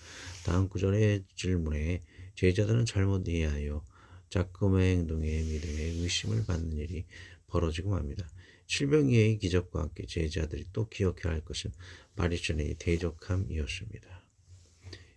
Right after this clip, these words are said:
십오 절, 예수께서 경계하라 하시되, "산과 바리새인의 누룩과 헤롯의 누룩을 주의하라." 하신대, 아까 같이, 어, 누룩은 좋은 현상이기도 하지만 나쁘게 비유하면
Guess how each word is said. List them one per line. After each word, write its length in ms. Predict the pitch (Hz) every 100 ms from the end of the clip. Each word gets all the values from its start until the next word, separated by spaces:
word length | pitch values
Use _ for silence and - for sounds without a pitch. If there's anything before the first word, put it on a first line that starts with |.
| -
십오 240 | - 80
절, 200 | 78 82 92 - - -
예수께서 480 | 107 110 127 117 135
경계하라 580 | 120 110 104 95 85 80
하시되, 260 | 76 -
"산과 320 | - 90 92 87
바리새인의 560 | 82 80 - 78 76
누룩과 400 | 73 78 - 76
헤롯의 460 | 73 76 - 101 143 - - - - -
누룩을 680 | 85 76 76 78 76 104 135
주의하라." 400 | - 82 78 76
하신대, 560 | 73 92 78 - - - - - - - - - -
아까 400 | 107 - 117 110
같이, 560 | 98 90 - 90 80 78 - - - -
어, 40 | 90 82
누룩은 300 | 104 113 113
좋은 300 | - 98 104
현상이기도 560 | 98 90 87 78 71 76
하지만 440 | 71 69 71 71
나쁘게 600 | 73 80 - - 104 117
비유하면 440 | - 85 76 71